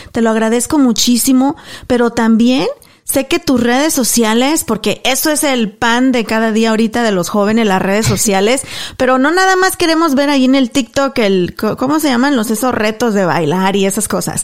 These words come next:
<laughs> Queremos ver también cosas que les van a ayudar y van a ser productivas. Y tú en tus redes sociales tienes un compromiso. Cuéntanos cómo te pueden seguir en Instagram y qué materiales,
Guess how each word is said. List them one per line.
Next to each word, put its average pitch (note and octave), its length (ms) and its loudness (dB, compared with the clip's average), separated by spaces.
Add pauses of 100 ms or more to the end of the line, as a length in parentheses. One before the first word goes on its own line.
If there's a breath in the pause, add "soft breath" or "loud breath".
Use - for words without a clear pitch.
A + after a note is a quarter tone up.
(160)
<laughs> - 80 0 (120)
Queremos D#4 400 0
ver D#4+ 160 0
también D4 360 2
cosas C#4+ 500 -2
que A#3+ 120 -2
les G3 180 0
van G#3+ 160 0
a A#3+ 40 2
ayudar G3+ 340 0
y G#3+ 60 0
van G#3 120 0
a G#3+ 60 0
ser G#3 160 -4
productivas. G3+ 720 -2 (380 loud breath)
Y B3 160 0
tú E4+ 220 0
en F#4+ 120 0
tus E4+ 140 0
redes B3+ 260 0
sociales A3 500 0
tienes A#3+ 300 0
un A#3+ 140 2
compromiso. A#3 960 0 (400 soft breath)
Cuéntanos F#4+ 760 0
cómo E4 280 0
te D#4 100 -2
pueden C4+ 260 0
seguir B3+ 280 2
en B3 140 2
Instagram G3 800 0 (220 soft breath)
y A#3+ 180 -2
qué D#4 360 0 (300)
materiales, A3 1040 -2